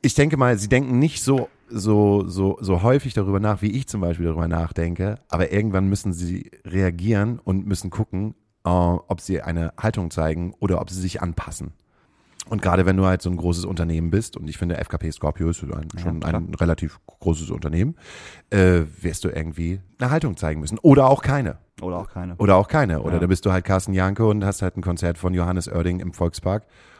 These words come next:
Speaker 1: Und, äh, die Frage ist dann, äußert sich Johannes eigentlich in so einer Größen-, äh, also in so einer Größe, äußert er sich politisch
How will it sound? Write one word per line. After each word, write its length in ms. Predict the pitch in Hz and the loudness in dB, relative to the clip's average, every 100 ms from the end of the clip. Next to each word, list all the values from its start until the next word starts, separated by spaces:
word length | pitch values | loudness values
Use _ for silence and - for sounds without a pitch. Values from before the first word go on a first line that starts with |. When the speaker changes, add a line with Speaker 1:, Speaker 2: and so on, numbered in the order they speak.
| _ | _
Speaker 1:
Und, 360 | - 95 92 - | -2 0 0 0
äh, 300 | 85 85 85 - - | 2 2 2 -2 -12
die 80 | 90 | -10
Frage 300 | - 82 80 | -2 -2 -2
ist 100 | 82 | -2
dann, 200 | 92 90 - _ _ _ | -4 -4 -10 _ _ _
äußert 320 | - 82 82 - | -4 -4 -4 -6
sich 120 | 85 | -6
Johannes 380 | 85 76 85 - | -4 -2 -4 -4
eigentlich 480 | - 78 82 90 - | -6 -6 -4 -6 -6
in 180 | 82 78 | -6 -4
so 80 | |
einer 140 | 78 78 | -2 -4
Größen-, 440 | 73 78 80 - 82 78 | -4 -6 -4 -6 -6 -6
äh, 140 | - 78 | -6 -6
also 240 | 87 82 85 | -4 0 0
in 140 | 87 | 0
so 80 | 95 | 0
einer 140 | 110 | 0
Größe, 400 | 87 85 87 98 - - _ - | 0 0 0 -2 -8 -18 _ -10
äußert 280 | 76 98 | -6 -2
er 80 | 98 | -2
sich 180 | 87 - | -4 -8
politisch 560 | - 71 80 135 - | -12 -10 -8 -8 -10